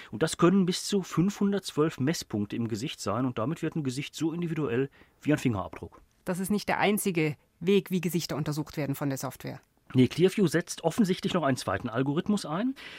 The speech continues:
Speaker 1: Und der kommt immer dann zum Tragen, wenn ich beispielsweise einen Schal trage, also etwa mein Mund abgedeckt ist und andere Gesichtsteile beispielsweise nicht so gut ausgeleuchtet sind oder wenn es eine perspektivische Verzerrung gibt. Weil ja die Fotos, mit denen dann verglichen wird, die sind ja auf Augenhöhe aufgenommen.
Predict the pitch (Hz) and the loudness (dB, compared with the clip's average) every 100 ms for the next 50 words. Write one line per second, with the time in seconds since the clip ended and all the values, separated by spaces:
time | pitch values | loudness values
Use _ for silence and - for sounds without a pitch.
0 | - - 156 151 - 147 220 247 190 170 | -8 2 4 4 2 2 4 2 4 2
1 | 156 208 214 - 120 131 180 190 165 170 | 4 2 0 0 0 0 0 0 -2 2
2 | 160 160 170 170 160 151 143 - 180 233 | 2 2 2 2 4 2 0 -2 -2 -2
3 | - 120 151 143 143 - 156 147 139 208 | 2 2 4 0 0 0 2 4 4 2
4 | 233 131 - 135 123 _ - 147 - 190 | 0 -2 2 2 2 _ 0 0 0 -2
5 | 214 - 139 147 151 - 160 190 165 143 | -2 -4 -2 -2 -2 0 2 4 2 0
6 | 175 - - 170 165 151 - - 151 147 | -2 -6 0 2 4 2 0 0 2 2
7 | - 139 135 160 - 175 156 156 165 - | -2 -4 -4 -4 0 2 2 0 -4 0
8 | 165 165 - - - 143 147 160 165 - | 0 -2 -8 -16 -6 0 2 2 0 -4
9 | 151 156 - 175 160 - 160 156 - 233 | -4 -6 -4 -4 -2 -4 -6 -4 -2 2
10 | 175 104 98 - - - - _ - 120 | 4 2 -2 -10 -14 -18 -20 _ 0 2
11 | 143 156 151 131 135 127 - 151 175 190 | 4 4 2 2 2 0 0 0 0 0
12 | 156 143 147 143 131 - 135 208 170 107 | -2 2 2 2 0 -2 -2 0 2 2
13 | - 123 147 139 - 139 156 147 92 95 | 0 -4 -4 -4 0 4 4 4 0 -4
14 | 87 92 - 95 87 82 87 | -4 -6 -8 -6 -6 -8 -14